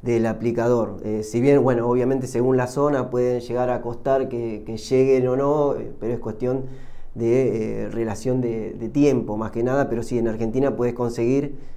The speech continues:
este tipo de herramientas específicas para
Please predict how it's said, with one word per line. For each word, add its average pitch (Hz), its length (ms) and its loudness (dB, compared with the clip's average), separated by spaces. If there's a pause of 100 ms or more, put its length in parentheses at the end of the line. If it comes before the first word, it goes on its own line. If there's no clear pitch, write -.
(140)
este 110 220 -2
tipo 120 280 0
de 117 80 2
herramientas 117 560 -2
específicas 131 840 -4
para 123 580 -6